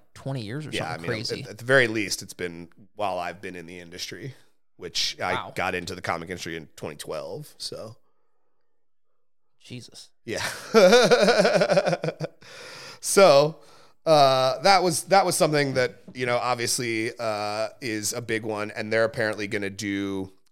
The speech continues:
Speaker 2: uh, their free comic book day offering this year in May. Don't forget about free comic book day. It's the first Saturday in May. I'm not telling you to come to my store. I'm just saying go out, get some free comics. It's a cool day. Um,
Speaker 1: Enjoy it.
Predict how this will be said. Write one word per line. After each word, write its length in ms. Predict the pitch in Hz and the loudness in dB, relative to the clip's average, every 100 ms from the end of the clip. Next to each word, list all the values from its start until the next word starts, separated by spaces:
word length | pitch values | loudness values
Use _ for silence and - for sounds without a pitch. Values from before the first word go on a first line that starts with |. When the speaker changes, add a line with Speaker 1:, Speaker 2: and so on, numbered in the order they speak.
| - | -8
Speaker 2:
uh, 140 | 92 | -6
their 220 | 101 110 | -2 -2
free 220 | - 123 110 | -2 -6 -6
comic 380 | 120 107 98 | -6 -6 -6
book 220 | - 95 - | -8 -10 -8
day 220 | 95 92 | -8 -6
offering 540 | 110 95 95 92 90 | -6 -6 -6 -10 -10
this 220 | 92 - | -10 -10
year 300 | 95 92 90 | -8 -8 -8
in 240 | 87 92 90 | -10 -12 -10
May. 480 | 95 90 87 92 101 - _ _ _ | -8 -8 -8 -10 -12 -20 _ _ _
Don't 140 | 104 | -8
forget 160 | 98 95 | -2 0
about 180 | 95 95 | 0 -2
free 140 | 98 | -4
comic 240 | 107 101 | 0 0
book 140 | 95 85 | -2 -6
day. 120 | 80 | -6
It's 100 | 80 | -6
the 60 | - | -6
first 200 | 90 - | -6 -4
Saturday 340 | 95 92 90 90 | -4 -4 -4 -4
in 100 | 92 | -2
May. 240 | 90 82 - _ _ _ 87 | -4 -4 -14 _ _ _ -12
I'm 160 | 90 | -4
not 160 | 98 90 | -2 0
telling 220 | 117 104 | 0 0
you 40 | 95 | -2
to 60 | |
come 140 | 104 95 | -4 -2
to 40 | |
my 160 | 101 104 | 0 0
store. 220 | - 90 | -2 -6
I'm 80 | 92 | -6
just 140 | 101 | -4
saying 200 | 98 92 | -4 -6
go 140 | 95 95 | -2 0
out, 380 | 92 90 - | 0 -2 -6
get 140 | - 90 | -10 -10
some 100 | 92 | -10
free 140 | 90 | -12
comics. 380 | 87 85 85 - | -8 -6 -6 -10
It's 80 | 95 | -12
a 40 | |
cool 220 | 90 90 | -12 -12
day. 240 | 85 87 87 - _ _ _ - - | -8 -8 -10 -16 _ _ _ -20 -8
Um, 100 | 101 | -4
Speaker 1:
Enjoy 420 | 87 98 120 143 | -4 -4 -4 -4
it. 240 | 104 98 | -6 -10